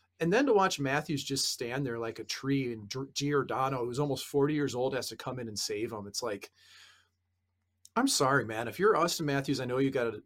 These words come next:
surgically repaired wrist or whatever, but if you're strong enough to pot sixty in the league and, and give Konecny that kind of shove, like,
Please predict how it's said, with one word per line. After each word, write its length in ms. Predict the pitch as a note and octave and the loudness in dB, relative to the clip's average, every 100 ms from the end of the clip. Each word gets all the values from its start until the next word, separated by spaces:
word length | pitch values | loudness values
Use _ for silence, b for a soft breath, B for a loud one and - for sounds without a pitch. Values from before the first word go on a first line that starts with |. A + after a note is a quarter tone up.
| - | -8
surgically 540 | - C#3 B2 A#2 A#2+ | 0 0 0 -4 -4
repaired 360 | G#2 A#2+ G#2+ F#2+ | -4 -2 -2 0
wrist 360 | A2 G#2 - | -2 -2 -4
or 60 | G2+ | -6
whatever, 400 | G#2 A2 A2 G#2+ | -4 -2 -2 -4
but 140 | A2+ | -6
if 100 | G#2 | -8
you're 80 | B2 | -8
strong 380 | - C#3+ D#3 G3 | -6 -2 -2 -2
enough 180 | D#3+ - | -4 -6
to 60 | |
pot 320 | - B2 B2+ | -6 -2 -2
sixty 400 | - A#2 - C#3 | -2 -4 -6 -6
in 80 | B2+ | -6
the 80 | A#2+ | -6
league 260 | A2+ B2 C3 | -4 -4 -4
and, 160 | G2+ - _ - | -8 -10 _ -8
and 240 | A#2 A2 | -6 -2
give 200 | C#3 B2+ | -2 -2
Konecny 420 | - A2 A2+ C3+ | -6 -6 -4 -4
that 180 | A2 B2 | -2 -2
kind 240 | - A#2+ | -4 -4
of 80 | A2 | -4
shove, 500 | - A#2+ C#3 B2+ G2 - b b b b b b | -4 0 0 0 -4 -14 b b b b b b
like, 240 | C#3+ C#3 | -4 -4